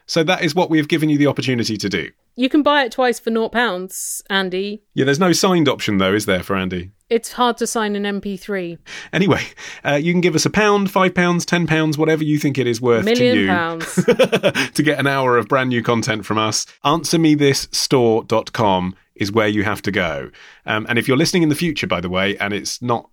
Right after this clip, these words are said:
Speaker 1: anymore available on Pay What You Like, nonetheless, head to answer me this store dot com, and that's where you'll find the links where you can buy it. The payment pages are completely secure. You can pay via credit card or PayPal. And if you want to know how you're gonna get it, it's an M P three that gets emailed to you, which is unencrypted. You can download it up to five times, and you can keep it forever.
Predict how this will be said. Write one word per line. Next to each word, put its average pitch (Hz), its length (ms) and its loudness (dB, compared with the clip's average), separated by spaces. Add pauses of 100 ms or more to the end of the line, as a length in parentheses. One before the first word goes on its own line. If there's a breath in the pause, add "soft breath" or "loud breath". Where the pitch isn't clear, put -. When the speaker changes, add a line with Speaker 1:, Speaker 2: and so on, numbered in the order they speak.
(120)
Speaker 1:
anymore 95 400 0
available 90 380 -4
on 90 200 -8
Pay 101 160 -2
What 92 160 -6
You 92 60 -6
Like, 90 260 -6
nonetheless, 104 600 -2
head 127 240 -4
to 123 100 0
answer 110 220 -2
me 101 60 0
this 98 160 -2
store 101 180 0
dot 98 140 -4
com, 92 180 0
and 92 80 -2
that's - 180 -6
where 95 80 0
you'll 92 120 0
find 95 200 -2
the 92 40 -4
links 92 200 -4
where 90 100 -2
you 90 100 -4
can 92 220 -4
buy 82 220 -6
it. - 140 -14 (420)
The 107 80 -2
payment 131 320 0
pages 113 240 -2
are 104 60 -4
completely 110 400 -4
secure. 87 560 -4
You - 120 -8
can 101 120 -6
pay 110 140 -2
via 104 200 0
credit 98 240 -4
card 98 160 -2
or 98 60 -2
PayPal. 90 480 -4 (380 soft breath)
And 107 280 -4
if 120 100 -6
you 127 60 0
want 127 100 2
to 127 60 0
know 120 80 2
how 117 60 -2
you're 120 100 -2
gonna 117 120 0
get 131 160 0
it, 135 160 -2
it's 110 140 -4
an 123 80 -2
M 127 140 0
P 120 120 -2
three 113 240 0
that 107 80 -2
gets 92 160 -6
emailed 104 300 -2
to 101 100 -6
you, 92 280 0 (220 soft breath)
which 98 120 -4
is 101 60 -2
unencrypted. 98 640 -2
You 92 80 -2
can 95 100 -6
download 107 300 -2
it - 20 -4
up 82 140 -6
to - 80 -16
five 90 220 -2
times, 90 280 -4
and 98 140 -8
you - 40 0
can 123 60 -2
keep 143 180 0
it 147 120 -6
forever. 104 400 -2